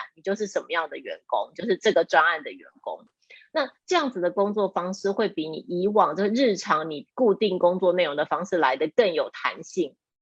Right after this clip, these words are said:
那这些专案团队，它就是很像，我们如果去理解的话，它就会比较像是游击队的概念，它不是每天做一样的工作，而是，呃，哪里有问题，哪里有困难，我就往哪里去。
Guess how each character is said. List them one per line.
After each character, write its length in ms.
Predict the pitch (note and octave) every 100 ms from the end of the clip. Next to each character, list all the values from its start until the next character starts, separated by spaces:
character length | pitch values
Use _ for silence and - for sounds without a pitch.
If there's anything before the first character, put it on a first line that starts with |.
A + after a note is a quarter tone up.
| _ _
那 220 | A#3+ G3+ - -
这 80 | C#4+
些 140 | C4+
专 180 | B3+ A#3+
案 160 | A3+ G3+
团 220 | E3 F3+
队， 80 | G3+
它 100 | G3+
就 140 | G#3+
是 160 | A3+ B3
很 120 | D3+
像， 400 | G3 F#3+ F3 -
我 60 |
们 160 | C#3+ F3
如 80 | F3+
果 100 | F#3
去 120 | G#3
理 240 | F3 E3+
解 200 | - D#3+
的 140 | D2 -
话， 220 | D#3+ C#3
它 100 | F#3
就 60 | G3
会 100 | G3
比 140 | D3
较 160 | D3+ D#3+
像 240 | E3 E3+
是 100 | F3+
游 260 | C#3+ C#3 F#3+
击 280 | - D3+
队 200 | - E3+
的 140 | B2+ C3+
概 240 | D#3+ B2 -
念， 160 | C#3 - - - B3
它 80 |
不 120 | G#3+ G3
是 140 | A3+
每 140 | D3+
天 160 | - F3
做 160 | F3 C#3+
一 20 |
样 160 | D3
的 60 | B2
工 240 | C3+ B2+
作， 180 | D3+ D3+
而 80 | E3
是， 220 | G3+ G3+ - - -
呃， 100 | F#3+
哪 200 | F#3+ F3+
里 140 | A#3
有 160 | G#3+ D3
问 260 | F3+ F#3 E3+
题， 180 | E3+
哪 160 | D#3+ D3+
里 80 | F3+
有 140 | D#3
困 300 | - G#3 D3+
难， 240 | C3 B2 C3
我 80 |
就 160 | F3+ G3
往 220 | E3 C3+
哪 120 | C#3+
里 140 | D#3+ G#2+
去。 400 | - - C#3